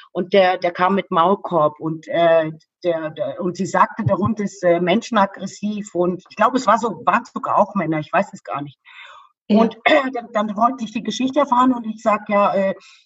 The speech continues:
Speaker 1: und der war auch alt, also der war, ich glaub, neun, zehn, keine Ahnung. Und dann hab ich erfahren, der hat gebissen mit einem Jahr. Und zwar genau einmal.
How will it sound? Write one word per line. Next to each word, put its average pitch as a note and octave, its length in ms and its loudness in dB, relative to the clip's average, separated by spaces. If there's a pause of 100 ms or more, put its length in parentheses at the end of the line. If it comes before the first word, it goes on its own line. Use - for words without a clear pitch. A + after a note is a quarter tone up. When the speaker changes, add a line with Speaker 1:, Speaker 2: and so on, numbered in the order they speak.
Speaker 1:
und G#3 140 0
der A3+ 100 4
war A#3 200 4
auch D4 260 2
alt, E4+ 340 -2
also F3+ 220 -12
der G3 160 -6
war, G#3+ 100 2
ich A#3 60 -10
glaub, A#3+ 200 -2
neun, A3+ 360 0
zehn, A#3+ 240 -2
keine A3 260 -2
Ahnung. A3 240 -2 (380)
Und G#3 140 -6
dann A#3+ 100 2
hab C4 100 2
ich B3+ 80 -8
erfahren, B3 340 0
der A#3 140 2
hat A3 200 0
gebissen A3+ 440 -2
mit A#3 160 -4
einem A3 280 0
Jahr. G3+ 380 2 (260)
Und F3+ 140 -10
zwar G3+ 140 0
genau G3+ 240 2
einmal. F3+ 580 -2